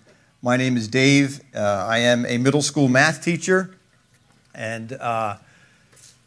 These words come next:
and kind of part-time pastor at times, and used to coach football as well. And, uh,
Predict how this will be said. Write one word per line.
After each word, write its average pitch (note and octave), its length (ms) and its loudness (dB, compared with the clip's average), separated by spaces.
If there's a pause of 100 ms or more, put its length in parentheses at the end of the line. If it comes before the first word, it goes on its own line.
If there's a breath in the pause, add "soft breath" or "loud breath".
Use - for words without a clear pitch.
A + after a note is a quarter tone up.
(100)
and A#2+ 280 -2
kind C#3+ 200 0
of B2 100 -8
part-time D#3 480 2
pastor E3+ 480 0
at D#3+ 140 0
times, E3 520 0
and B2+ 240 -6
used C#3+ 260 -4
to C3+ 60 -12
coach D3 280 -2
football E3+ 520 2
as C3 140 -4
well. D#3+ 380 6
And, A#2 300 -2 (100)
uh, B2 300 -4